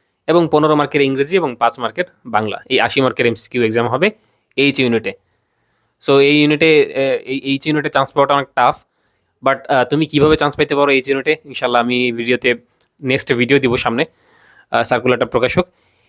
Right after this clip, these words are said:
এবং হচ্ছে এই ইউনিটটা, এই ইউনিটে আগে সাধারণ জ্ঞান থাকতো, but সাধারণ জ্ঞান এখন রাখবে কি না আইসিটি উঠিয়ে, সেটা আমি আসলে বলতে পারতেছি না।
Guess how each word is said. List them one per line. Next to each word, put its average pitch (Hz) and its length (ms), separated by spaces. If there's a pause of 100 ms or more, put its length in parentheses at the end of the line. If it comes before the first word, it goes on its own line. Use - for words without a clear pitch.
(140)
এবং 180 340
হচ্ছে 175 340 (580)
এই 151 160
ইউনিটটা, 170 420
এই 143 200
ইউনিটে 151 220
আগে 139 540
সাধারণ 143 400
জ্ঞান 147 140
থাকতো, 143 320 (600)
but 120 100
সাধারণ 139 360
জ্ঞান 143 160
এখন 139 500
রাখবে 131 320
কি 143 120
না 131 200
আইসিটি 131 360
উঠিয়ে, 127 360
সেটা 127 200
আমি 123 120
আসলে 117 220
বলতে 127 200
পারতেছি 127 300
না। 208 100